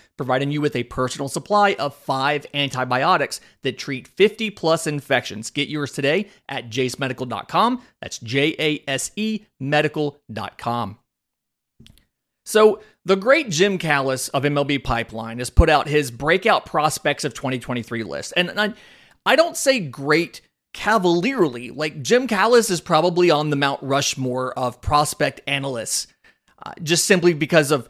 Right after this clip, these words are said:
how long he's been doing it, how much he knows, and how much of a, of an, an icon he is. There's a reason they have him on the M L B draft show,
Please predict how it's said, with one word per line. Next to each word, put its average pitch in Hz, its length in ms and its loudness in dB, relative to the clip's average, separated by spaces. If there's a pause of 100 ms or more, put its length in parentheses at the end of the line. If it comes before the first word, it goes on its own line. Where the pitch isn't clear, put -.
how - 200 0
long 156 240 0
he's 143 120 -4
been 123 200 -4
doing 180 180 6
it, 175 140 0
how 131 180 -2
much 143 280 -2
he 139 180 -4
knows, 135 480 -2
and 120 120 -4 (240)
how 143 160 0
much 151 220 0
of 135 100 -2
a, 143 140 0
of 147 200 0
an, 131 200 -2 (160)
an 147 100 0
icon 147 420 0
he 135 180 -2
is. 180 180 2
There's 196 220 6
a 220 60 6
reason 196 420 0
they 147 140 0
have 156 220 0
him 151 200 0
on 143 220 -2
the 139 120 -2
M 143 80 -2
L 135 100 -2
B 131 140 -6
draft 151 380 0
show, 104 400 -2